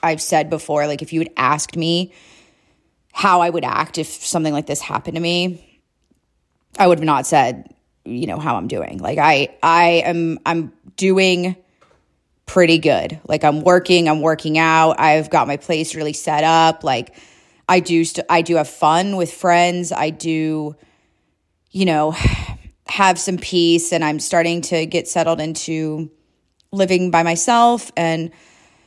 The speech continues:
at the same time, like, I'm still grieving and I'm still processing so much, and things are not, you know,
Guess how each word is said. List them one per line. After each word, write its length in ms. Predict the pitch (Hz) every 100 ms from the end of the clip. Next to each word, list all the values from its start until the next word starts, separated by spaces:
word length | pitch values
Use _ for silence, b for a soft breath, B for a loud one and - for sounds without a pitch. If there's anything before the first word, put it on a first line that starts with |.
| b b
at 80 | 208
the 80 | 226
same 180 | 247 240
time, 260 | 196 285
like, 180 | 240 180 -
I'm 160 | 190
still 240 | 196 214 190
grieving 500 | 165 214 190 175 165
and 120 | 156
I'm 140 | 160
still 240 | 165 190 170
processing 640 | 170 151 170 175 - 165
so 420 | 160 - - 165
much, 520 | 208 131 160 196 - -
and 640 | - 160 151 151 151 151 151 -
things 360 | - 170 170 165
are 80 |
not, 560 | 151 160 175 - - - -
you 160 | 165 165
know, 380 | 151 147 143